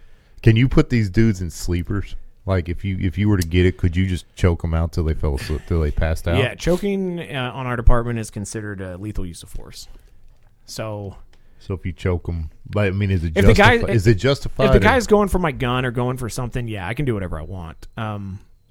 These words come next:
Speaker 2: if not, like, in this, in this instance, I knew what I was dealing with. I knew this dude wasn't trying to kill me. He's more trying to get away,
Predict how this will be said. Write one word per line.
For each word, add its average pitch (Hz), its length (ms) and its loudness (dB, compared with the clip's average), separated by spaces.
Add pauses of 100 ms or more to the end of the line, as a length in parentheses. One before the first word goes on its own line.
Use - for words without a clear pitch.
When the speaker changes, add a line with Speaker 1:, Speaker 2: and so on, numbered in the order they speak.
Speaker 2:
if - 180 -6
not, 127 400 -2
like, 135 140 -4
in 165 80 2
this, 196 180 2
in 165 140 -8
this 175 220 0 (100)
instance, 165 400 -6
I 135 60 -2
knew 143 120 2
what 135 120 2
I 113 40 0
was 104 140 -8
dealing 131 300 -4
with. 131 260 -2 (340)
I 131 100 -6
knew 156 120 2
this 123 140 -2
dude 135 180 -6
wasn't 127 220 -10
trying 127 180 -8
to 110 60 -10
kill 127 160 -2
me. 131 180 -2
He's 123 140 -6
more 120 160 -4
trying 120 180 -6
to 110 60 -8
get 123 140 -2
away, 107 420 -6